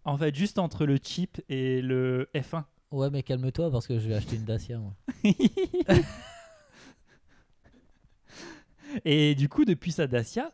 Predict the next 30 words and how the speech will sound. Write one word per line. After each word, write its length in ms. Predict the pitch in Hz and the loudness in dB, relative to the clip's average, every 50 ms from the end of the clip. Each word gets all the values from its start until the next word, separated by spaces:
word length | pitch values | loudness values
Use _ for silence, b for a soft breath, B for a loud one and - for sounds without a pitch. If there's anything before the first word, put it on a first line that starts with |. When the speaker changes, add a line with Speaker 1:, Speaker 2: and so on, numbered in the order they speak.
| _ 143 | _ -6
Speaker 1:
bah, 100 | 120 117 | -6 -6
il 60 | 110 | -2
guette 220 | 113 131 165 165 | -2 -2 -2 -2
sa 140 | - 139 117 | -4 -8 -8
proie. 360 | - - - 131 143 - _ _ _ _ _ _ _ _ _ _ _ _ _ _ _ _ _ _ _ _ _ 175 | -8 -4 -4 -4 -4 -4 _ _ _ _ _ _ _ _ _ _ _ _ _ _ _ _ _ _ _ _ _ -8
Speaker 2:
Ouais. 100 | 131 110 | -8 -6
Speaker 1:
C'est 140 | 104 - 123 | -6 -6 -6
donc, 240 | 107 110 120 123 - | -6 -8 -10 -8 -8
ouais, 140 | 120 - - _ _ | -10 -10 -10 _ _
Cannibalo 720 | - 160 160 147 165 156 143 139 135 139 143 156 196 - _ _ _ _ _ _ _ _ | -2 0 2 2 4 4 4 4 6 6 6 4 4 0 _ _ _ _ _ _ _ _
low 220 | - 127 131 131 127 | 0 4 4 4 4
cost. 400 | - - 113 - - - _ _ - | 2 -4 -8 -10 -12 -18 _ _ -4
Speaker 2:
Voilà. 380 | 127 123 120 113 107 101 107 - _ _ _ _ _ | -2 0 2 2 0 -2 -4 -8 _ _ _ _ _
Speaker 1:
Ça, 180 | - - 135 | -4 -4 -4
c'était 400 | 120 - - - 123 - - 117 | -4 -4 -6 -8 -6 -4 -4 -4
fait, 240 | 101 - - 143 226 | -4 -2 -2 -2 -2
du 120 | 214 147 - | -2 -6 -4
coup. 220 | - 196 277 311 - _ _ - | -4 -6 -6 -6 -8 _ _ -4
Donc, 100 | 135 113 | -2 -2
Speaker 2:
Ouais. 140 | 107 135 - - - | -2 -2 -4 -2 0
Speaker 1:
à 100 | 147 151 | 0 2
garder 380 | 139 135 127 139 156 147 143 | 4 2 2 2 2 2 2
ou 100 | 143 135 | 2 0
pas, 280 | 120 - 151 202 294 - - | 0 -2 -2 -2 -2 -4 -6
on 120 | 156 135 | -8 -4
verra. 260 | 120 123 127 147 220 - | -4 -4 -4 -4 -6 -6
Speaker 2:
Si, 160 | - - 240 | -6 -8 -8
si, 220 | 233 - - 139 120 | -8 -6 -8 -8 -6
très 180 | - - 185 | -4 -6 -4
bien. 200 | 170 147 123 120 | -4 -4 -6 -6